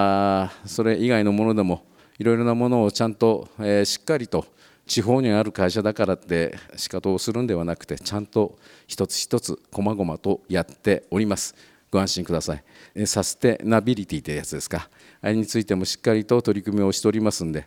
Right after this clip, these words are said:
このあたりもご安心いただければなと思います。ちなみにあの、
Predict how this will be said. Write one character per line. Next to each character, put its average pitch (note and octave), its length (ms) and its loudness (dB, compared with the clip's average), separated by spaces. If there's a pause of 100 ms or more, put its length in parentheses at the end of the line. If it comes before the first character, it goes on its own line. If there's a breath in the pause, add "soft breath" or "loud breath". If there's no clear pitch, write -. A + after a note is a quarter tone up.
(140)
こ G#2+ 80 -6
の A2 100 0
あ G#2+ 80 0
た G2+ 120 -2
り G#2 100 -2
も A2+ 120 -2
ご F#2 160 0
安 F2+ 120 0
心 F2+ 160 -4
い - 20 -6
た F2+ 100 -2
だ F#2 120 0
け F#2+ 100 -2
れ F2 80 0
ば E2 140 -2
な G#2+ 180 2
と - 100 -6
思 E2 140 -2
い E2 60 -2
ま E2 100 -2
す。 - 180 -10 (460 loud breath)
ち - 100 -8
な C#3 140 0
み C#3+ 80 0
に C#3+ 160 0
あ C#3 60 2
の、 C3+ 500 0